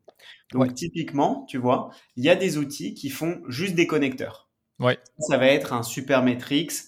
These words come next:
Speaker 1: ou un Funnel qui vont te dire, en gros, bah, connecte ta data et envoie-la quelque part.
Speaker 2: C'est ça, ouais.
Speaker 1: Tu as des outils qui vont, par exemple, juste faire, euh, du stockage, type BigQuery, et cetera.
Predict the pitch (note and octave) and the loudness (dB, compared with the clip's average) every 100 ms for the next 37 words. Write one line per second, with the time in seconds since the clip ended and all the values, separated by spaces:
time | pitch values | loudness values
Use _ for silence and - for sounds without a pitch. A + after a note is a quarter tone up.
0 | - C3+ - C#3 C3 B2+ A2+ B2+ E3 - | -6 -4 0 0 0 -2 0 0 0 -6
1 | - - _ - B2+ C3 B2+ B2+ B2+ C#3 | -18 -20 _ -2 0 2 2 2 0 4
2 | E3 C3 A2+ A#2+ D#3 D#3 A#2+ - - _ | 4 2 0 0 2 4 2 2 -10 _
3 | _ _ - F#3 F3 - C#3 B2+ C3+ F#3 | _ _ 0 4 4 4 4 4 8 6
4 | - C3+ C3+ C3+ C#3+ D#3 D#3 C#3 C3+ - | 6 2 2 6 8 8 6 0 -4 -6
5 | - _ _ _ - C3 A#2 A#2 A2 - | -12 _ _ _ -8 -4 2 2 2 -4
6 | _ D3+ - - - E3 E3+ D#3+ C#3 C#3 | _ -6 -6 -6 0 4 6 4 2 0
7 | C#3+ G#3 E3 C3+ D3 E3+ E3+ B2+ B2 B2 | -2 -4 -2 0 2 0 2 0 0 0
8 | D#3+ D3+ A#2+ D#3+ F#3 - C#3 C#3+ C3+ B2 | -2 -2 -2 -2 -4 0 4 6 4 2
9 | B2 B2 D#3 C#3 A2+ G#2 - - B2+ B2 | -2 -2 0 0 -2 -4 -12 -8 -4 -4
10 | A#2 B2 - A#2+ A2+ A#2+ C#3 C3 B2+ A#2+ | -4 -8 -6 -6 -4 0 2 0 -2 -12
11 | A2 G#2 - | -12 -14 -16